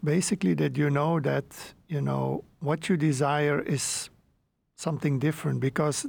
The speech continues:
the mind is always dividing, the heart is always inviting.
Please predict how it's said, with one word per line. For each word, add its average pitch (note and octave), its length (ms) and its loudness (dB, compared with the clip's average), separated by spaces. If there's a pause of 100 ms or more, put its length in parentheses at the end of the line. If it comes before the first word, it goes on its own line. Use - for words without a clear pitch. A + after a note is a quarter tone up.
the F3 100 2
mind G#3 580 4
is D3 160 0
always E3 320 4
dividing, C3+ 760 0 (580)
the C#3 120 0
heart D#3 360 2
is C#3 160 0
always C#3 320 0
inviting. C3 800 -2